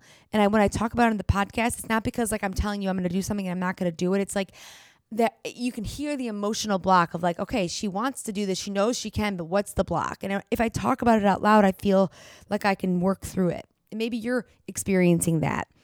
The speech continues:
And it's okay. It's okay to have all these things you wanna do, and maybe you don't do them all at once. But I'm going to do them because I have to do them.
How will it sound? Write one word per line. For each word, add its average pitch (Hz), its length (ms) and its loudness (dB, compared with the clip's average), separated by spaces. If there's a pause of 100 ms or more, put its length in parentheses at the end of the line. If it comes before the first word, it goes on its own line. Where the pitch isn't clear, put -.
(180)
And 240 80 2
it's 262 180 2
okay. 220 720 -2
It's - 200 -12
okay 185 640 -4 (960)
to 208 80 -2
have 214 280 2 (500)
all 247 140 8
these 262 180 2
things 220 240 -2
you 214 80 0
wanna 202 220 2
do, 202 260 2
and 190 280 -2
maybe 202 200 0
you 214 120 0
don't 208 200 -2
do 214 220 4
them 196 240 2
all 196 160 4
at - 120 2
once. - 500 0 (880)
But 247 140 10
I'm 277 140 4
going 214 320 2
to 180 100 -12
do 165 180 -4
them 110 280 -10 (1040)
because 240 260 0
I 233 80 4
have 202 440 -2
to 202 120 -6
do 170 160 0
them. - 280 -10